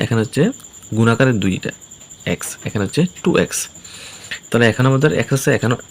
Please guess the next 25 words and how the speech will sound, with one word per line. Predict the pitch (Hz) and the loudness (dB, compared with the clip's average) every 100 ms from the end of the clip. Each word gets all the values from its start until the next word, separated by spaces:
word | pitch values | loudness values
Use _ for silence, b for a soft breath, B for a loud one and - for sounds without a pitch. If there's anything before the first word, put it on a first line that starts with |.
| 139 | -2
এক্স | 127 113 | 0 -2
আছে, | 101 | 0
তাহলে | 110 113 | 0 0
এখান | 117 117 | 0 0
থেকে | 131 - | 0 2
সর্বনিম্ন | 104 113 135 | 2 2 2
এক্স | 117 - | 0 -2
হচ্ছে | 113 | -2
আমাদের | 113 110 - | 0 0 -2
একটা, | - - 254 - | -2 -2 -2 0
যেটা | 101 208 | 2 2
আছে | - 101 | -2 -4
এখানে। | - - - B B B B B - | -4 -6 -14 B B B B B -4
তাহলে | 113 - | 0 2
একটা | 110 - | 2 0
এক্স | 127 - | 0 0
কমন | 139 139 | 2 4
নিলে | 139 120 | 4 2
আমাদের | 101 107 | 2 0
এখানে | 120 123 107 | 0 0 0
অবশিষ্ট | 120 127 127 | -2 -2 -2
থাকবে | 123 117 | 0 -2
একটা | - 110 | 0 0
এক্স, | 151 - - B B B B B - | 0 -2 -8 B B B B B -2
প্লাস | 117 | 0